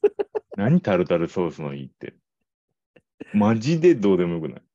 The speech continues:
Speaker 1: 牡蠣の日の。
Speaker 2: いや、最高の、
Speaker 1: 一週間前です。
Speaker 2: 最高の添加物だと思うで、タルタルソースは。
Speaker 1: タルタルソース最高にうまいじゃん。
Speaker 2: うん。フライに対してタルタルソース、本当にあの、しかも、タルタルソースってバリエーションあるじゃないですか。
Speaker 1: う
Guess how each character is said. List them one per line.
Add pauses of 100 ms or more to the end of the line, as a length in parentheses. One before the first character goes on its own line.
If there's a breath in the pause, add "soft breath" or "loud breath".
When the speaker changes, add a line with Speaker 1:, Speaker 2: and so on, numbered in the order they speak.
(240)
Speaker 1:
牡
蠣
の
日
の。
Speaker 2:
い (140)
や、 (440 loud breath)
最
高
の、
Speaker 1:
一
週
間
前
で
す。
Speaker 2:
最
高
の
添
加
物
だ
と
思
う
で、
タ
ル
タ
ル
ソ
ー
ス
は。
Speaker 1:
タ
ル
タ
ル
ソ
ー
ス
最
高
に
う
ま
い
じ
ゃ
ん。
Speaker 2:
う
ん。
フ
ラ
イ
に
対
し
て
タ
ル
タ
ル
ソ
ー
ス、
本
当
に
あ
の、
し
か
も、 (280)
タ
ル
タ
ル
ソ
ー
ス
っ
て
バ
リ
エ
ー
シ
ョ
ン
あ
る
じ
ゃ
な
い
で
す
か。 (220)
Speaker 1:
う